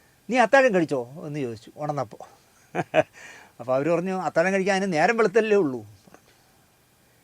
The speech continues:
"നേരം വെളുത്തോ? ഇപ്പൊ രാത്രിയല്ലേ? അപ്പൊ നീ ഇതുവരെ ഉറങ്ങിയില്ലേ?" എന്നൊക്കെ അദ്ദേഹം ചോദിച്ചു. കാരണം അദ്ദേഹം നന്നായിട്ട് ഉറങ്ങിപ്പോയി, അറിയാതെ ഉറങ്ങി, മയങ്ങി ഉറങ്ങിപ്പോയി.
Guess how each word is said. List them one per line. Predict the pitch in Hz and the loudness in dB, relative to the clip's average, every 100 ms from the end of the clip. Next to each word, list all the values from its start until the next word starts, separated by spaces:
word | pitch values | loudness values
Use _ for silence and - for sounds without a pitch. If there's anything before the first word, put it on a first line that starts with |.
| _ _ _ _ _ - | _ _ _ _ _ -4
"നേരം | 180 262 285 | 2 2 2
വെളുത്തോ? | 240 170 143 135 151 _ _ _ _ _ _ _ _ _ _ _ 190 | -2 -2 -6 -10 -16 _ _ _ _ _ _ _ _ _ _ _ -8
ഇപ്പൊ | 294 | 0
രാത്രിയല്ലേ? | 269 214 269 294 254 185 139 135 160 - _ _ _ _ _ _ _ _ - | 2 2 0 0 2 2 0 -6 -10 -18 _ _ _ _ _ _ _ _ -8
അപ്പൊ | 247 | -4
നീ | 277 302 | -2 0
ഇതുവരെ | 294 285 | 2 2
ഉറങ്ങിയില്ലേ?" | 226 247 247 196 156 | 2 -2 -4 -4 -4
എന്നൊക്കെ | 175 208 208 | -4 -4 -2
അദ്ദേഹം | 185 170 156 | -2 -4 -4
ചോദിച്ചു. | 147 139 139 | -4 -4 -2
കാരണം | 160 214 | -2 -2
അദ്ദേഹം | 170 226 247 | -2 -2 -4
നന്നായിട്ട് | 214 208 | -6 -4
ഉറങ്ങിപ്പോയി, | 175 185 196 151 | -2 -4 -4 -4
അറിയാതെ | 139 180 220 240 | -4 -2 -2 -2
ഉറങ്ങി, | 220 226 | -4 -6
മയങ്ങി | 170 170 208 233 | -6 -4 -4 -4
ഉറങ്ങിപ്പോയി. | 202 185 180 - _ | -4 -4 -8 -14 _